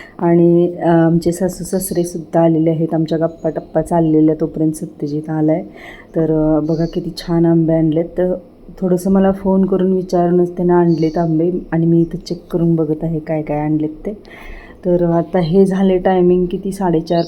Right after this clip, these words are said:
पाचचं टायमिंग झाले. चहा ठेवते मी आणि यानंतर मग, अ,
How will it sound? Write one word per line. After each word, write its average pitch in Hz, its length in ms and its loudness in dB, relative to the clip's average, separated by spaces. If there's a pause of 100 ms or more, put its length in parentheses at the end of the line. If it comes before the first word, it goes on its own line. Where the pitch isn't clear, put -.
(100)
पाचचं 175 380 -2
टायमिंग 175 400 2
झाले. 170 220 2
चहा 170 380 -4
ठेवते 185 440 0
मी 170 220 0 (540)
आणि 170 240 2
यानंतर 170 520 2
मग, 165 360 0
अ, 170 200 4